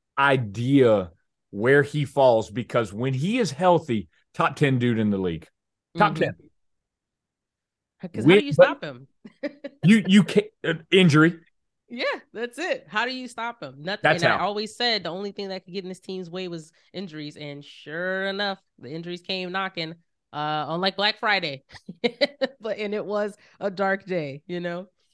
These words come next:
Speaker 2: But, um, yeah, I c-, I can totally get how you guys would feel that way and I would feel the way I do. It makes the most sense. And, uh,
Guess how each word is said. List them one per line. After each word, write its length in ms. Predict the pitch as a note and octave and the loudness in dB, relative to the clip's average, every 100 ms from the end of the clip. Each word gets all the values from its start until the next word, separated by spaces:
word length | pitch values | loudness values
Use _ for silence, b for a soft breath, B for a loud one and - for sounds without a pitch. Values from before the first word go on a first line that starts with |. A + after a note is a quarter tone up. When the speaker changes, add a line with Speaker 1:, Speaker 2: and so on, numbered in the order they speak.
| _ _ - | _ _ -8
Speaker 2:
But, 260 | D#3+ D3+ | -4 -4
um, 440 | C#3+ C#3 C3+ C3 C3+ _ _ _ | -6 -8 -8 -10 -16 _ _ _
yeah, 220 | E3+ A#3+ | -2 -2
I 120 | D#3+ F#3 | -2 -6
c-, 100 | - | -6
I 80 | F3+ | -10
can 120 | F#3+ | -10
totally 800 | F3+ G3+ G3 F#3+ F#3 F3+ F3 F3 _ _ _ | -8 -8 -6 -8 -8 -8 -10 -12 _ _ _
get 220 | - G3+ F3 | -4 -4 -2
how 560 | F#3 D#3 D3+ C#3+ D3+ _ _ _ | 0 0 0 -4 -8 _ _ _
you 220 | C#3+ F#3 | -10 -6
guys 280 | E3+ D3+ D3+ | -4 -4 -8
would 80 | |
feel 240 | - F3+ D#3 | -8 -8 -2
that 240 | F#3+ F#3 | 0 0
way 420 | D3 D3 C#3+ D3+ - | -4 -8 -10 -14 -16
and 140 | D3+ D3+ | -18 -10
I 160 | D#3 | -8
would 180 | D#3 D#3 | -6 -8
feel 280 | - D#3+ D3 | -10 -10 -10
the 80 | D3 | -12
way 180 | D#3 | -10
I 140 | D#3 D#3 | -8 -8
do. 220 | C3 B2+ | -12 -14
It 120 | C#3+ | -10
makes 320 | D#3 D#3 - - D3+ D#3 | -8 -8 -12 -20 -20 -12
the 120 | D3 D#3+ | -8 -6
most 420 | D#3 E3+ E3 - | -2 -2 -4 -10
sense. 360 | D#3 C3 - _ b b b | -12 -12 -20 _ b b b
And, 200 | D#3+ D3 | -6 -4
uh, 260 | D3+ C#3+ | -4 -6